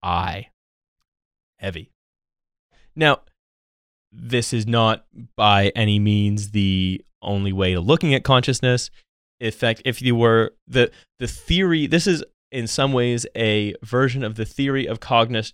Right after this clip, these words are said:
of cognition that is referred to as, um, epiphenomenalism, which is that the conscious mind is basically just a byproduct of, um,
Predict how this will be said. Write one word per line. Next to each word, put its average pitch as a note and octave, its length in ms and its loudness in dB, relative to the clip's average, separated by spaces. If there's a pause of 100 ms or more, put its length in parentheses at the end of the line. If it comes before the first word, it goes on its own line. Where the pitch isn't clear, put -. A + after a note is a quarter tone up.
(140)
of G#2 240 -10
cognition A#2+ 600 -2 (520)
that A2 140 -12
is A2+ 200 -8
referred A2+ 360 -2
to A2+ 280 -4
as, F#2+ 560 -2
um, G2 300 -6
epiphenomenalism, A#2+ 1040 2 (400)
which A#2 240 -6
is G#2+ 220 -2
that G2+ 340 4 (140)
the - 120 -8
conscious B2+ 520 2
mind G#2 380 6
is G2+ 280 0 (360)
basically C#3+ 480 4
just G#2 200 2
a G2+ 60 6
byproduct G2 840 4
of, F#2 440 2 (100)
um, F2+ 480 -2